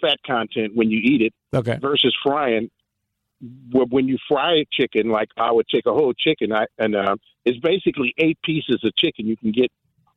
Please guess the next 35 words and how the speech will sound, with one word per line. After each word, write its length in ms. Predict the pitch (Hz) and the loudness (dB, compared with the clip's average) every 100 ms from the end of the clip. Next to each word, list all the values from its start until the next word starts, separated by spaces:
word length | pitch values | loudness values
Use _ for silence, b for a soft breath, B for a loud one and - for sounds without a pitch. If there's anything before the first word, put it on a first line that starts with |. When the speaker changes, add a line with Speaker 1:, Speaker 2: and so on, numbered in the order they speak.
| _ | _
Speaker 1:
if 140 | 107 - | -2 2
you 140 | 110 - _ _ - | 0 -2 _ _ -4
cut 120 | 127 113 | -2 -2
the 80 | 110 | -4
chicken 280 | 139 117 107 | -2 0 0
the 60 | |
right 260 | 104 104 98 | 2 2 2
way. 320 | 117 110 92 _ - | 2 2 0 _ -4
Actually, 280 | 127 - 131 | -4 -2 -4
you 40 | |
can 100 | 120 | 0
get 120 | 113 - | 0 0
ten 240 | 156 123 | 0 0
if 60 | 110 | 0
you 80 | 117 | 0
use 200 | 110 98 | 0 0
the 80 | 101 | -2
back, 240 | 123 110 | -2 -2
but 80 | - | -2
I, 160 | 101 98 - _ _ - | -2 -2 -4 _ _ -6
I 40 | |
usually 340 | 95 104 104 95 | -2 0 0 0
just 160 | - | 0
use 140 | 123 101 | 0 0
the 80 | - 120 | 0 0
eight 140 | 113 | 2
main 240 | 113 110 104 | 0 0 0
pieces. 380 | 170 185 85 85 - _ _ _ _ _ _ - | 0 0 -2 -6 -12 _ _ _ _ _ _ -4
And 200 | 107 104 | -2 0
what 160 | 117 120 | 0 2
it 120 | 117 | 2
is 220 | 160 135 | 0 0
is 180 | 123 110 - 120 | 0 -2 -8 -2
the 120 | 120 | -2
breast. 440 | - 135 180 - | -2 -2 0 0